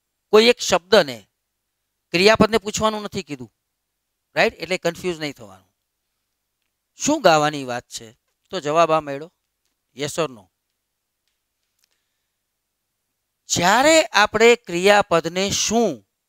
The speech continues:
અને કોને ન, મોક ટેસ્ટમાં તો અનેક વાર સમજાવી ચૂક્યો છું,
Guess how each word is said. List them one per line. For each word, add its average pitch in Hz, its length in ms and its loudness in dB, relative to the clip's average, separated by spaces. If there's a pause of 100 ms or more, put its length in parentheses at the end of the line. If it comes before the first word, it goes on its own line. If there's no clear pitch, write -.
અને 190 200 -2 (120)
કોને 165 580 2 (520)
ન, 147 80 -8 (560)
મોક 208 140 4
ટેસ્ટમાં 214 320 0
તો 208 100 2
અનેક 208 220 0
વાર 196 120 4
સમજાવી 156 420 -4
ચૂક્યો 131 220 -14
છું, 156 160 -20